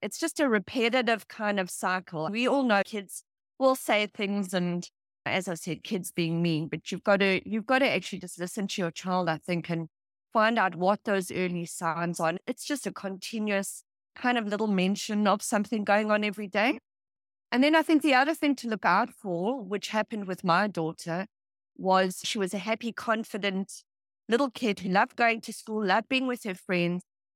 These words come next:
And suddenly she was, like, dragging her feet in the morning. We all know kids don't want to get out of bed, <laughs> right, and go to school. But this was, like, subtle nuance, like, a, just a subtle change where she didn't want to get to school.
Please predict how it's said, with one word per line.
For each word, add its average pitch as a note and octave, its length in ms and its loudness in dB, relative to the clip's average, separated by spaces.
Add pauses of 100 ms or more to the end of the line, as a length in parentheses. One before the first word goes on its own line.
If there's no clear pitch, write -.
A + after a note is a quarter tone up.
And A3+ 140 0
suddenly B3+ 420 4
she A#3 220 -2
was, G3+ 260 -2
like, F3 160 2 (280)
dragging G#3 400 2
her G3+ 80 0
feet F#3+ 340 -12
in F3 80 -2
the F3+ 60 2
morning. F3 380 2
We G3 80 0
all G#3+ 200 0
know F3+ 140 4
kids F3+ 320 -8
don't E3+ 160 0
want E3+ 120 0
to E3 40 0
get D#3+ 180 0
out E3 180 4
of E3 120 -8
bed, E3+ 220 0
<laughs> - 40 -10
right, - 280 -4 (100)
and G3+ 140 2
go F#3 140 4
to F3+ 160 0
school. F#3 480 -4 (540)
But A3+ 100 -4
this D4 220 2
was, C4 220 -2
like, A#3 140 0 (100)
subtle C4+ 360 0
nuance, G3+ 460 2
like, G#3 140 -10
a, A3 40 -12
just G#3+ 280 -14
a B3 60 0
subtle A3+ 380 -2
change G3+ 380 0
where F3 80 -2
she - 160 -6
didn't A#3 200 0
want B3+ 140 2
to A#3 60 -2
get G#3+ 220 -4
to G3+ 120 -12
school. G3 500 -4